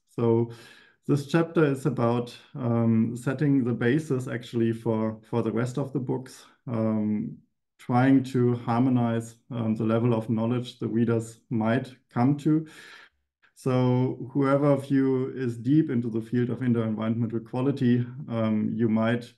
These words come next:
know a lot of what I'm saying today. Um, at the same time, I hope, um, I could still find some perspectives I give today,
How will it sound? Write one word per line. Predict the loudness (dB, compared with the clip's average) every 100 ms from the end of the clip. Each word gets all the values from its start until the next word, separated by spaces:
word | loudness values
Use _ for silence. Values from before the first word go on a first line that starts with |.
| -20 -20 _ _ _ _
know | 2 4 6 4 2
a |
lot | 2 4 4
of | 2
what | 0 0
I'm | 0
saying | 0 0 0
today. | 0 -2 0 0 -2 -6 -14 -16 -8
Um, | -4 0 0 0 -2 -8 _ -14
at | -10
the | -6
same | -4 -4
time, | -2 0 0
I | -2
hope, | -2 -2 -4 -6 -18 _
um, | -2 0
I | 0
could | -2 -6
still | -6 -2 0 0
find | -2 0 2 2 0 -10 -20 -20 -20 _
some | -2 0 0
perspectives | -2 -4 -8 -4 -2 -2
I |
give | -2 -2
today, | -2 0 2 2